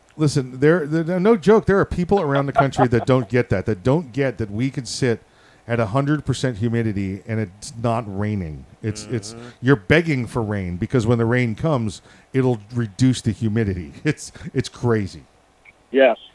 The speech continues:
Speaker 2: And, and all of this is at seven A M.
Speaker 1: <laughs> Yes. Yes. Yes. Uh, so how are things in the world of the major this week?
Speaker 3: No, things are, are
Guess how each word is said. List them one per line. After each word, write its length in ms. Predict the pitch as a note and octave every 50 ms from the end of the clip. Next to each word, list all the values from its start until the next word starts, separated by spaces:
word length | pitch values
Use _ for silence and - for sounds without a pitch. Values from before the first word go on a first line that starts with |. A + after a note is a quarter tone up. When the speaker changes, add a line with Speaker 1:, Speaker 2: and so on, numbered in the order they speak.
| _ _ _ _ - - -
Speaker 2:
And, 160 | B2+ C3 C#3 -
and 120 | D3 C#3+ C#3
all 220 | C3+ C#3+ C#3 C3+
of 60 | B2+
this 240 | B2+ D3+ C#3 - -
is 120 | - G2+ A#2
at 140 | B2 -
seven 320 | - - D3 C3+ B2+ B2 A#2
A 180 | A2+ A2 A2 A#2+
M. 180 | B2+ A#2 F#2+ - - _ -
Speaker 1:
<laughs> 140 | - - -
Yes. 420 | C#3+ D#3+ C3 G2+ - - - - _ _
Yes. 300 | A#2 A2 G2 - - _ _ _ _ _ _ _ _ _ _ _ _ _ _ _ _ _ _ _ _ _
Yes. 220 | F2+ F2 _ _ _ _ _ _ _ _ _ - _ _ -
Uh, 200 | B2 B2 B2 B2 B2
so 160 | - D#3+ D3
how 180 | C#3 F3 G3+ G#3
are 80 | F#3+
things 300 | - G3+ G3 F#3+ D#3+ E3+
in 80 | F#3 F3
the 80 | E3+
world 340 | D#3 E3 F3 F3+ F3+ F3+ E3+
of 80 | E3+ D3+
the 60 | E3+
major 260 | D#3+ D#3 C#3+ A#2 A#2 A2
this 220 | G2+ G#2 F#2+ -
week? 180 | A2+ F#2+ F2 - - - - _ _ _ _ _ _ _ _ _ _ _ _ _ _ _ _ _ _ _ - - E4+ - - _ _ _ _ _ _ _ _ _ _ _ _ _ _ -
Speaker 3:
No, 440 | - F3+ G#3 C4 D4 C4+ G3 D#3 - - E3+ A#2+ -
things 280 | D#3+ D#3+ F3 F#3 E3+ D#3+
are, 320 | E3 D#3 D#3 D3+ D3+ - - -
are 380 | C#3 B2+ B2 B2 A#2+ A#2 A2+